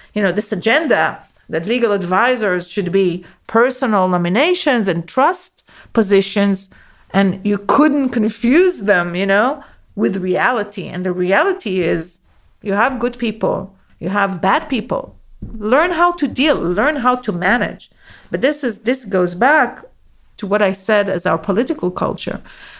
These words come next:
When you have bad nominations, for example, for director generals, and we saw that, I, I really don't want to get too personal, uh, but you see how the standards are lowering and lowering and lowering.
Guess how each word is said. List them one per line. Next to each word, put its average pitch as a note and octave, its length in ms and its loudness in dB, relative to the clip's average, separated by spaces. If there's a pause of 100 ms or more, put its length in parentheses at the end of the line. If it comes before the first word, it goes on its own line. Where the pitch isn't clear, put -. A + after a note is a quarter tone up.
(120)
When G#3+ 240 4
you G#3+ 200 2
have C#4 520 2 (460)
bad A#3+ 300 2
nominations, G3 880 -4 (160)
for F#3 180 -2
example, G3 800 -2
for - 120 -6
director F3 400 0
generals, G3 460 2
and F#3 100 0
we G3+ 120 0
saw G3+ 240 0
that, F3 200 0
I, F3+ 280 0
I - 40 -2
really G3+ 220 2
don't F#3+ 160 2
want F3+ 120 2
to F3 60 -2
get E3 280 -2 (320)
too F#3 140 -2
personal, A#3+ 840 2 (600)
uh, F3 300 2
but F3+ 460 -2
you F#3 140 -6
see A3 320 -2
how G3 760 0
the G#3 60 -6
standards G3 640 0
are F3+ 200 -2
lowering F#3+ 760 4
and E3+ 180 -2
lowering F#3 480 4
and F3 220 -2
lowering. F#3 600 4